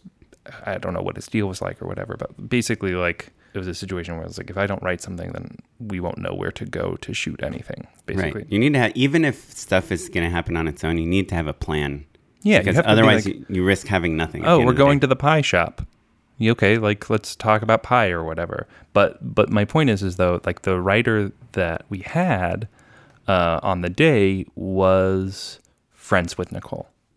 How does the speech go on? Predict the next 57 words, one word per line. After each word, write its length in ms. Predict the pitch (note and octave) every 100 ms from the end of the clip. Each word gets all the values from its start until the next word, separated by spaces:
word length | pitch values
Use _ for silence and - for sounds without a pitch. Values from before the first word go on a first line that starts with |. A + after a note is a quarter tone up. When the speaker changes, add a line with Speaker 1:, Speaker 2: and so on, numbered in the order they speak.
| _
Speaker 2:
Oh. 60 | G2+
Speaker 1:
And 140 | F#2
so 380 | - - F#2 F2+ F2
worst 360 | F#2+ G#2+ A2+
case 200 | - A#2+ -
scenario, 960 | G#2 G2 G2+ F#2 F2 E2+ E2+ G#2+ A2+ _ _ -
I 100 | F#2+
could 140 | F#2+
turn 260 | - G#2+ G2+
to 60 | F#2
him 180 | G2+ G2
and 120 | F2+
be 80 | F2+
like, 200 | F2 -
Hey, 240 | - A#2+
man, 380 | A2 F#2+ F#2+ F#2 _ - _ _ -
"We 280 | B2 A2+ A2
need 260 | G#2 G2+
an 100 | F#2+ -
out 240 | F#2+ F#2
for 120 | -
the 120 | A2 G2
end 160 | F2
of 60 | -
this 140 | -
scene. 300 | - - - -
Can 160 | -
you 100 | F#2
write 260 | F2+ - -
something 460 | - - - - - _ -
to 100 | G#2+
feed 280 | - D2+ -
to 100 | -
her?" 220 | D#2 D2
Speaker 2:
Right. 240 | D#2 C#2+ C#2 -
Speaker 1:
Because 460 | - F#2 G2 F2+ E2+
you're 180 | F#2 F2+
trying 280 | - F#2 F2
to, 80 | E2+
like, 340 | E2+ E2+ - - _ _ _
you 80 | D#3
know, 100 | F#2+
just 240 | E2 F#2 F#2
build 300 | F#2+ G2 F#2
a 60 |
scene 720 | - - G#2 F#2+ F2 E2+ E2+ - _ _ _
and 100 | G2+
to 80 | F#2
just 200 | F#2 F#2
have 140 | - G2
a 60 |
separate 540 | F2 - - F#2 G2 -
brain 360 | F#2+ E2+ F2+
thinking 360 | F2+ F2+ F2+ G2
about 220 | G#2 G#2+
that 180 | B2+ B2+
stuff, 540 | - C3 C3 - -